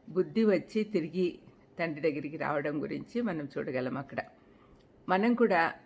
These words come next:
తప్పిపోయిన కుమారుని లాంటి వాళ్ళమే. అయితే మన తండ్రి అయితే ఎప్పుడు తప్పిపోడు కదా. అందుకనే ఇక్కడ తప్పిపోని తండ్రి గురించి,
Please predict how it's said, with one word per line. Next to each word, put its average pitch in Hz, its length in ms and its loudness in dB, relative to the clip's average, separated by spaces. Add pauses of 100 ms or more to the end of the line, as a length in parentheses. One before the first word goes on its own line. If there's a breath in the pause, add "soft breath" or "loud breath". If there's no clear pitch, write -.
(300)
తప్పిపోయిన 170 760 -2 (420)
కుమారుని 156 480 -2
లాంటి 139 300 -2
వాళ్ళమే. 139 440 0 (1040 loud breath)
అయితే 196 540 2 (300 loud breath)
మన 185 160 2
తండ్రి 185 440 2
అయితే 220 220 6
ఎప్పుడు 202 260 -2
తప్పిపోడు 175 520 -4
కదా. 165 260 -2 (920 loud breath)
అందుకనే 202 480 2
ఇక్కడ 190 340 -2
తప్పిపోని 196 720 0
తండ్రి 165 400 -2
గురించి, 156 560 -6